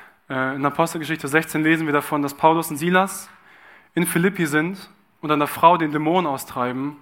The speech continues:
Und dann werden diese beiden Männer, die haben gerade was Gutes getan, aber werden gepackt und werden verhaftet, weil diese Männer, die diese Frau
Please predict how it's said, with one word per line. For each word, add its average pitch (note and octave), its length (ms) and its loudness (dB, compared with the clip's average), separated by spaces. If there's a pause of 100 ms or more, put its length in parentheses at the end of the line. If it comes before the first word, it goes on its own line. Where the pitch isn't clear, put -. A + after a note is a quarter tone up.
(880)
Und D3 160 -2
dann D3 180 4
werden D#3 320 -2 (480)
diese F#3 280 0
beiden E3+ 240 2
Männer, E3 220 2
die D3 100 -2
haben D#3+ 80 0
gerade D3+ 140 -8
was C#3+ 120 -10
Gutes G3 260 -6
getan, D#3+ 580 0 (360)
aber C#3+ 240 4
werden D3 360 0 (260)
gepackt - 640 2 (320)
und C#3 180 -6
werden D3 200 2
verhaftet, E3+ 720 0 (520)
weil D3 80 2
diese D3 180 0
Männer, F3+ 260 6
die D#3+ 100 -4
diese C#3+ 180 -8
Frau D#3 440 2